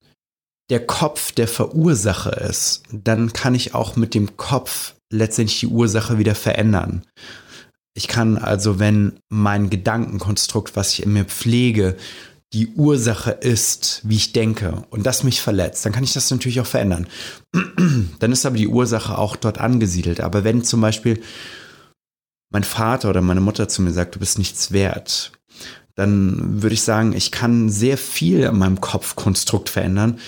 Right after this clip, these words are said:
Es wird immer weiterhin ein Gefühl machen, weil mein Kopfkonstrukt oder meine Gedanken dahingehend nicht die Verursacher sind dafür, dass ich mich schlecht fühle in diesem Moment, sondern weil meine Eltern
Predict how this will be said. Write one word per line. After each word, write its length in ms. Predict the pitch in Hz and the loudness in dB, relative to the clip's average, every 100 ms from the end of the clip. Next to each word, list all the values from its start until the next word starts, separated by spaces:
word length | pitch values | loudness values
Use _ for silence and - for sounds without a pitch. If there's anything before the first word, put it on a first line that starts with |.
| - | -8
Es 160 | - 120 | -4 -2
wird 160 | 117 - | -4 -4
immer 320 | 147 151 147 | 0 2 2
weiterhin 440 | 120 120 123 123 113 | 2 0 0 2 2
ein 20 | |
Gefühl 320 | 101 - 156 | 0 -2 2
machen, 320 | 123 95 98 92 - - - | 2 0 -2 -6 -12 -16 -2
weil 240 | 107 113 | 2 4
mein 200 | 113 110 | 4 2
Kopfkonstrukt 640 | - - - 110 - 98 | -4 -6 -4 -4 -4 -2
oder 120 | 95 92 | 0 2
meine 180 | 92 | 2
Gedanken 560 | 90 85 101 123 - 92 | 0 0 0 0 0 0
dahingehend 500 | 85 87 80 95 90 | 0 0 -2 0 2
nicht 200 | 92 - | 0 0
die 80 | 98 | -2
Verursacher 840 | - 87 - 123 127 104 98 92 | 0 -2 2 2 2 0 0 -2
sind 480 | 85 98 117 - - | 2 2 2 -2 -4
dafür, 220 | 101 - | -2 0
dass 140 | 95 | 0
ich 40 | - | 0
mich 180 | 95 - | 0 0
schlecht 360 | 147 156 - | 0 0 -2
fühle 200 | - 104 | -2 0
in 80 | 92 | 2
diesem 200 | 87 92 | 0 0
Moment, 320 | 92 101 117 - - - - | 2 2 0 -4 -14 -14 -14
sondern 400 | - 110 117 107 | -4 0 2 2
weil 140 | 104 101 | 2 2
meine 320 | 95 92 - | 2 2 0
Eltern 720 | 104 127 160 101 82 78 - | 0 2 0 -2 -2 -2 -6